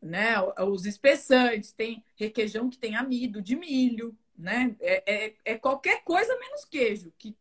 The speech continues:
que tá te fazendo mal. Mas vamos falar dos bons queijos. Então, assim, é... o leite, a gente, é... ele é fermentado,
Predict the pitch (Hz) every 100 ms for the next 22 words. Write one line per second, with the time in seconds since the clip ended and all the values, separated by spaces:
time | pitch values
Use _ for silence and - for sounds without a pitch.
0 | _ 226 220 208 - 220 214 220 294 -
1 | - - - 175 214 - _ _ _ -
2 | 202 247 - 294 294 269 311 262 285 359
3 | - 302 226 165 - - _ _ _ _
4 | _ _ _ 226 254 262 208 170 _ _
5 | _ _ 202 208 196 190 185 185 175 165
6 | - _ _ _ _ _ _ _ _ -
7 | 285 277 240 277 403 320 - 220 160 -
8 | _ _ _ _ _ _ _ 196 208 247
9 | 294 294 254 - 202 214 - _ _ _
10 | - - 208 233 196 233 262 214 202 233
11 | 262 233 196 202 233 302